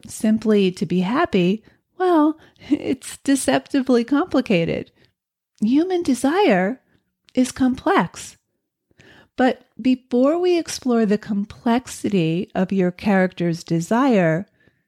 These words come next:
we need to drill down to specifics.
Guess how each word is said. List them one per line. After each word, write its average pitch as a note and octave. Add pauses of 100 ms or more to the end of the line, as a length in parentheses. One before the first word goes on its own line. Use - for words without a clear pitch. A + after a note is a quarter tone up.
(160)
we A3+
need B3+
to D#4+
drill C4+
down F3
to F3+
specifics. -